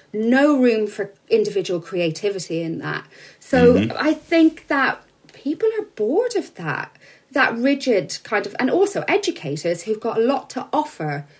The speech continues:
Speaker 1: become super bored of being owned by a brand, you
Speaker 2: Yeah.
Speaker 1: know, so, and being told this is how you're going to teach this. And I think for people like the type of people that are on the team,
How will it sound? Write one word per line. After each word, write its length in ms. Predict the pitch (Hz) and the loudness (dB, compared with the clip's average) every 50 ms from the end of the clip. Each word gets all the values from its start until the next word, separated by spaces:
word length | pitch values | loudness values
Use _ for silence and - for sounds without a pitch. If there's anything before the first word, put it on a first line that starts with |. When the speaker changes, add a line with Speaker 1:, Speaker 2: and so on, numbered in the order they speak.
| _ _ _ | _ _ _
Speaker 1:
become 520 | - 233 - - 240 247 233 233 226 220 - _ _ _ _ _ _ _ | -8 -8 -6 -4 -2 -2 0 0 -2 -4 -8 _ _ _ _ _ _ _
super 680 | - - - - - 254 269 277 277 - 269 269 254 - _ _ _ _ _ - | -14 -12 -12 -4 -2 0 0 0 -2 -4 -6 -8 -8 -10 _ _ _ _ _ 4
bored 560 | 240 233 226 226 214 196 185 180 185 190 - | 6 6 8 8 6 6 6 4 2 0 0
of 280 | - 202 196 - - - | -2 -4 -4 -4 -2 2
being 320 | - 220 202 202 196 196 196 - - - - - _ - | 4 4 6 4 2 0 -4 -8 -16 -20 -20 -20 _ 2
owned 440 | 226 214 208 233 226 240 240 - - | 4 4 4 4 2 0 -2 -2 -4
by 160 | 240 233 247 | -2 0 0
a 100 | 254 254 | 0 0
brand, 680 | 254 240 226 214 214 226 247 311 370 403 403 - - - _ _ _ _ _ _ _ _ _ _ | 0 -2 -2 -2 -4 0 2 2 2 2 2 -2 -8 -16 _ _ _ _ _ _ _ _ _ _
you 100 | - 254 247 | -2 0 2
Speaker 2:
Yeah. 20 | |
Speaker 1:
know, 200 | 233 233 254 277 277 | 2 2 2 0 0
so, 560 | - - - 269 247 240 240 247 254 254 - - _ - - - - - | -2 -2 2 4 6 6 6 4 4 0 -6 -12 _ -20 -20 -16 -4 -2
and 140 | 240 240 | 0 2
being 160 | 233 269 240 240 | 2 2 0 0
told 400 | - - 269 277 262 202 165 - | -2 2 4 4 4 4 2 0
this 200 | 202 202 - 233 | 0 0 0 -2
is 140 | 220 220 | -4 -4
how 220 | - - 214 220 202 | -6 -4 -2 -2 0
you're 180 | 214 202 196 190 | 0 0 0 0
going 220 | - 202 196 196 | 0 0 0 0
to 120 | 190 - - | -2 -6 -8
teach 420 | - 247 - - - - - - | -8 -8 -8 -8 -8 -12 -8 -6
this. 300 | 165 127 - 180 - - | -4 -4 -4 -6 -6 -6
And 100 | - 208 | -6 -6
I 40 | 247 | -4
think 200 | - 330 320 - | -2 0 -2 0
for 140 | - 269 254 | -2 -4 -4
people 500 | - - 254 254 254 - - 175 170 170 | -2 0 0 0 0 0 -2 0 0 2
like 320 | 185 185 175 165 - - | 2 0 0 -2 -4 -8
the 60 | - | -12
type 240 | - - 208 185 - | -4 -2 -2 -2 -2
of 60 | - | -4
people 200 | - 208 202 202 | -4 -4 -4 -4
that 180 | 202 190 156 - | -6 -8 -6 -4
are 60 | 185 | -2
on 140 | 185 190 180 | -2 -2 -4
the 80 | 165 | -6
team, 480 | - - - 190 165 147 165 208 226 | -8 -6 -4 -2 -2 0 -2 -2 -4